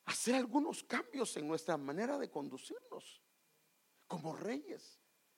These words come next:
como príncipes, como princesas, hermano, con honor, hermano amado. Antes, hermano, no podíamos levantar la cabeza,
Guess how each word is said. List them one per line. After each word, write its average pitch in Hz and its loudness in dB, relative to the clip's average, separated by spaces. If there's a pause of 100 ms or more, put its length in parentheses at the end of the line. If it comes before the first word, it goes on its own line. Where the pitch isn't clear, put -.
(200)
como 170 0
príncipes, - 0 (280)
como 196 2
princesas, 185 0
hermano, - -10 (220)
con 190 6
honor, 185 4
hermano 202 4
amado. 214 8 (300)
Antes, 285 8
hermano, 214 4
no 240 8
podíamos 254 8
levantar 185 6
la 277 6
cabeza, 240 8